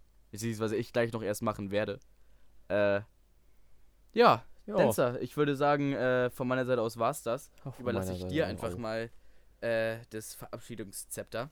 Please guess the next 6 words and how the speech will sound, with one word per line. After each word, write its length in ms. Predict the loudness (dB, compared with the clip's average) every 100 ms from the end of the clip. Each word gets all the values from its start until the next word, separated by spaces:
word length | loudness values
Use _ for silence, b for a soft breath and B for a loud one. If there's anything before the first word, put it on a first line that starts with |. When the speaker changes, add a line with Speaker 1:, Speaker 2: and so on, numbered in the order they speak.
| -6
Speaker 2:
Alles 340 | -2 -2 -4
klar. 240 | -10 -12 -12 -20 -20 -20 -20 -10
Ich 220 | -10 -4
reiche 360 | -2 0 -2 -8 -12 -20 -20 -20 -20 -18
ich 140 | -2
hab's. 280 | -2 -2 -10